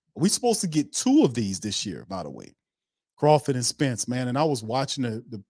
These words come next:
the fight on those guys. Both of those guys look really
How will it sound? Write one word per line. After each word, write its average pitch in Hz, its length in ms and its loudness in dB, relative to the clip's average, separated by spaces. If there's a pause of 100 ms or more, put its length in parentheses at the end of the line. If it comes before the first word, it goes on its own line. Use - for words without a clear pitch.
the 110 100 -6
fight 147 300 2
on 165 160 2
those 170 260 2
guys. 185 420 2 (560)
Both 156 240 6
of 147 80 6
those 139 240 6
guys 135 420 2
look 127 200 -4 (540)
really 143 520 4